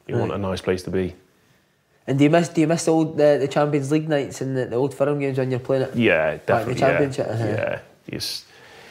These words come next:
Speaker 1: you miss all that. You miss it all, you know. And obviously, you do sit down and you think, "Oh, should I have come? Should I have moved back?"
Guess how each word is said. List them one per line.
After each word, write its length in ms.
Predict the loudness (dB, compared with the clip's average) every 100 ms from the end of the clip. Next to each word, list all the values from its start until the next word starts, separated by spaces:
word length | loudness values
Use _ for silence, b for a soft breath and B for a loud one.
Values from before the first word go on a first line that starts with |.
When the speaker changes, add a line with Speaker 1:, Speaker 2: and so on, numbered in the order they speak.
| B B
Speaker 1:
you 100 | 2
miss 180 | 2 4
all 200 | 4 4
that. 180 | 0 -4 -16
You 120 | -12 -12
miss 160 | -6
it 60 | -4
all, 160 | -2 -2
you 80 |
know. 160 | -4 -4
And 540 | -4 -6 -6 -8 -10 -20 _ _ -6
obviously, 340 | -6 -4 -2
you 80 | 0
do 340 | 4 4 2 -4 _ _ _ _ _ -20
sit 200 | -14 -12
down 120 | -10
and 80 | -10
you 60 | -12
think, 200 | -12 -16
"Oh, 220 | -16 -18 -20 -18
should 180 | -16
I 60 | -14
have 140 | -16
come? 220 | -14 -14 -12
Should 140 | -14
I 40 | -12
have 80 |
moved 240 | -8 -8 -8
back?" 320 | -12 -12 -20